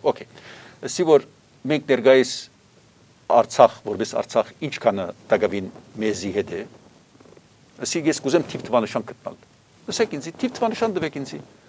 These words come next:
որովհետև գիտնամ, որքան էր լղիմի տարածքը, որքան է, ը, հիմա ներկայ դարը, ինձի ասացի, որ մոտավորապես երեք հազար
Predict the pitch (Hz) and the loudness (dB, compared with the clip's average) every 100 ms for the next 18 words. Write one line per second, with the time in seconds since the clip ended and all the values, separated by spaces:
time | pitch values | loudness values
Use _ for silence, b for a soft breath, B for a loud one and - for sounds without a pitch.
0 | b - 147 151 139 131 - 123 - b | b 2 2 2 -4 -8 -10 -12 -14 b
1 | b b 165 196 160 135 117 120 113 107 | b b 10 10 8 8 4 4 2 2
2 | 98 92 - 131 151 151 131 110 113 - | 2 0 -4 4 4 6 4 4 -2 -4
3 | 117 110 107 104 123 113 101 82 95 90 | -2 -2 -4 -4 0 0 -2 -4 -6 -4
4 | 127 180 196 196 208 - - 175 156 135 | -6 -4 -2 4 4 4 0 2 2 4
5 | 143 165 123 123 160 117 98 - | 4 2 2 2 6 6 6 2